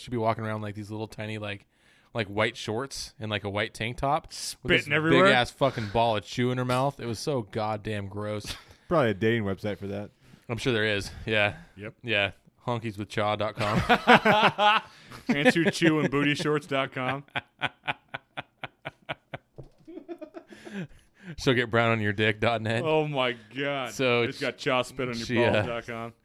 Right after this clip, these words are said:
Speaker 1: she, yeah, she was, we were saying something about this girl that kept wanting to tag along with me, you know, 'cause we were there for quite a while and she was kept hanging out and I didn't even know who she
Speaker 3: How
Speaker 1: was.
Speaker 3: old were you at this time?
Speaker 1: Eighteen.
Speaker 3: Okay.
Speaker 1: Nin-, nineteen.
Speaker 3: Yeah.
Speaker 1: Nineteen, yeah, I was nineteen.
Speaker 2: Old enough to know better.
Speaker 1: Still too young to care.
Speaker 2: <laughs>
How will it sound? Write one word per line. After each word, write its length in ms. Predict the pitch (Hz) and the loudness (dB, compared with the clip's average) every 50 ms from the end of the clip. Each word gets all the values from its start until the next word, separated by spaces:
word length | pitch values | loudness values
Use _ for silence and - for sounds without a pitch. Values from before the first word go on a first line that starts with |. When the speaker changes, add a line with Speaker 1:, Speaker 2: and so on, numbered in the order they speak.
| - 185 - 185 170 151 | -20 -20 -20 -20 -20 -20
Speaker 1:
she, 540 | - - - - - - - - 165 135 - _ - | -16 -14 -12 -10 -10 -8 -4 -4 -4 -6 -6 _ -2
yeah, 220 | 127 120 113 110 | 0 2 2 2
she 180 | 104 - 131 127 | 2 0 -2 -2
was, 220 | 123 113 107 - - _ _ _ _ _ _ _ _ _ - | -2 -2 -4 -6 -12 _ _ _ _ _ _ _ _ _ -4
we 120 | 127 127 | 0 2
were 80 | 123 120 | 2 4
saying 240 | - 170 165 147 - | 4 2 2 2 4
something 260 | 151 147 127 147 127 | 2 2 2 2 2
about 300 | 107 110 110 113 110 113 | 4 4 4 4 2 0
this 240 | 113 104 - - - | -2 -4 -4 -6 -6
girl 280 | - - 120 127 127 117 | -2 0 2 2 2 0
that 200 | 107 101 113 - | -2 -6 -6 -2
kept 220 | - 110 107 110 | -2 -2 0 0
wanting 200 | 113 110 107 98 | -2 -2 -2 -4
to 80 | - - | -2 0
tag 200 | 113 107 107 104 | 0 0 0 -2
along 240 | 104 101 104 110 | -4 -4 -6 -6
with 120 | 110 104 98 | -6 -8 -10
me, 120 | 104 101 104 | -10 -12 -12
you 60 | 101 | -10
know, 120 | 101 104 | -10 -10
'cause 100 | 101 98 | -10 -10
we 60 | 110 | -10
were 80 | 107 107 | -8 -6
there 160 | 101 101 104 | -6 -6 -6
for 100 | - 101 | -8 -8
quite 180 | - - 107 104 | -6 -4 -4 -2
a 20 | 101 | -2
while 280 | 104 101 104 104 104 | -4 -4 -4 -4 -6
and 100 | 101 - | -6 -8
she 80 | - 110 | -8 -8
was 160 | 107 104 - | -8 -8 -8
kept 200 | - 113 107 104 | -8 -10 -8 -6
hanging 260 | 104 107 104 101 98 101 | -4 -4 -4 -4 -4 -4
out 160 | 101 101 107 | -4 -4 -2
and 100 | 104 113 | 0 0
I 40 | 135 | 2
didn't 100 | 139 127 | 2 2
even 80 | 110 | 2
know 100 | 107 107 104 | 0 0 0
who 60 | 104 | -2
she 160 | - - 107 | -4 -6 -2
Speaker 3:
How 120 | 104 175 | 4 6
Speaker 1:
was. 80 | 190 190 | 6 6
Speaker 3:
old 60 | 185 160 | 6 6
were 80 | 139 | 4
you 140 | 131 143 151 | 4 2 2
at 40 | 117 | 0
this 140 | 98 95 - | 0 -4 -6
time? 300 | - 98 87 87 85 90 _ _ - | -6 -8 -8 -8 -10 -12 _ _ -6
Speaker 1:
Eighteen. 400 | 139 147 151 - 110 104 107 110 _ _ _ _ _ _ _ - | -4 -4 -4 -4 -4 -6 -6 -8 _ _ _ _ _ _ _ -8
Speaker 3:
Okay. 220 | 113 110 101 - | -6 -6 -2 2
Speaker 1:
Nin-, 200 | 139 143 147 139 127 | 2 2 2 2 0
nineteen. 460 | 135 139 143 120 - 120 98 95 95 - _ - | -2 0 0 -2 -2 -6 -8 -8 -10 -14 _ -8
Speaker 3:
Yeah. 40 | 113 117 | -4 -4
Speaker 1:
Nineteen, 300 | 117 113 113 110 101 98 | -4 -4 -4 -6 -6 -6
yeah, 120 | 101 98 | -4 -4
I 20 | 101 | -4
was 80 | 101 101 | -4 -6
nineteen. 380 | 107 104 101 101 101 98 98 - - | -6 -8 -8 -10 -12 -12 -12 -12 -14
Speaker 2:
Old 220 | 117 113 113 107 | -12 -12 -12 -12
enough 200 | 110 107 104 98 | -14 -14 -16 -18
to 60 | 104 101 | -18 -20
know 180 | 101 98 98 | -18 -18 -18
better. 300 | 92 92 95 92 98 101 _ _ _ _ _ - 185 | -18 -20 -20 -20 -20 -20 _ _ _ _ _ -20 -20
Speaker 1:
Still 240 | 117 - - 113 107 | -10 -4 -4 -4 -2
too 140 | - - 107 | -2 -4 -4
young 200 | 101 98 98 98 | -4 -4 -6 -8
to 60 | 98 | -10
care. 320 | - - 101 98 107 113 - | -10 -10 -10 -10 -10 -12 -8
Speaker 2:
<laughs> 40 | - | -6